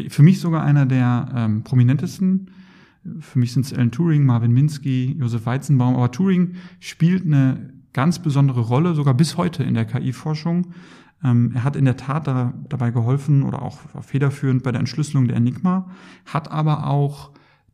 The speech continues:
den, naja, sagen wir mal, die Genese des Begriffs der künstlichen Intelligenz begleitet.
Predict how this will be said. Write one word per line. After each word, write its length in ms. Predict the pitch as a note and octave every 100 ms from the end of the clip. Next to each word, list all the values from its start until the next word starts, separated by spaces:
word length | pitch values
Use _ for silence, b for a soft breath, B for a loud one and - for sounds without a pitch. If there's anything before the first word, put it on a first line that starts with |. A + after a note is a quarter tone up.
| -
den, 680 | C#3 C3 B2 B2+ B2+ - - _ -
naja, 340 | D#3 D#3 E3+
sagen 220 | C3 D3+
wir 60 | D3+
mal, 180 | C3+ C3
die 160 | B2
Genese 440 | C3 C3 D#3+ E3+ C3+
des 180 | A#2
Begriffs 640 | - A2+ A#2+ A2 - - -
der 100 | -
künstlichen 520 | - B2+ - B2+ B2 A#2+
Intelligenz 560 | B2 A#2+ A2+ G#2+ G#2+
begleitet. 600 | - A2 G2+ A#2 G3 F#3